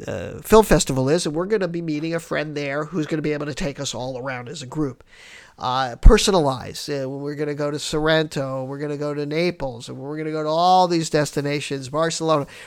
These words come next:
We have people there. And it's the same philosophy of our company. I believe if you're gonna connect and you're gonna go someplace, you need to get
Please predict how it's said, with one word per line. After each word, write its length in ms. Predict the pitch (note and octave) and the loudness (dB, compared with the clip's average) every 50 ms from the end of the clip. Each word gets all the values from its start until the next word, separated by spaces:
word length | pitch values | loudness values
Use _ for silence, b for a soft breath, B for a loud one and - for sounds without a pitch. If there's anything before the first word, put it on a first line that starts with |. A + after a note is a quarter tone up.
| B | B
We 140 | B F#3 G3 | B 6 6
have 240 | A3 G#3+ F#3 - - | 8 6 6 -2 -6
people 540 | - - A3 A#3 B3 - - D#3 D3+ C#3 C#3 | -8 -4 -4 -4 -4 -4 -4 -4 -4 -2 0
there. 400 | C#3 F3 F#3 F3+ E3 C#3 - - - _ b b b b b b b b | 2 4 4 4 2 0 -4 -12 -20 _ b b b b b b b b
And 160 | - C#3+ D#3 | -6 -6 -4
it's 140 | D#3+ E3 - | -2 -2 -2
the 60 | G#3 | 0
same 200 | E3 - A#3 B3 | 2 2 2 2
philosophy 540 | A#3+ - A3+ G#3 F#3+ F#3+ - F#3+ - F#3+ F#3 | 2 4 6 6 6 6 2 -2 0 2 2
of 100 | F3+ E3 | 2 2
our 140 | D#3+ D#3+ D#3 | 0 0 0
company. 400 | - A3+ A3+ - G#3 - - - B B B B B B | 0 -2 -2 0 -4 -6 -6 -8 B B B B B B
I 160 | B E3 G#3+ B3+ | B 4 4 4
believe 420 | B3 B3 G3+ F3+ D#3 E3 F3+ F#3+ | 4 4 2 4 2 2 0 -4
if 80 | E3+ E3 | -6 -6
you're 80 | D#3+ | -2
gonna 160 | D#3+ E3+ E3 | -2 0 -2
connect 540 | D#3 - - - D3+ E3 A3 C#4+ - - - | 0 0 0 0 2 4 4 4 4 2 -6
and 180 | - - D#3 D3 | -8 -8 -6 -4
you're 100 | D#3 D#3+ | -4 -2
gonna 140 | E3+ D3+ D3+ | -2 -2 -2
go 240 | C3+ F3 G3+ B3+ | 2 4 4 4
someplace, 460 | C4+ - G#3+ F3 - E3+ D3+ D3 - E3+ | 4 2 -2 -2 -2 -2 -2 -2 -4 -6
you 60 | E3+ | -4
need 180 | G3 A#3 A3+ | -6 -4 -4
to 40 | - | -6
get 460 | F3 D#3 - F#3+ F#3 G#3 G#3 G#3 - | -8 -6 -2 2 2 2 2 0 -2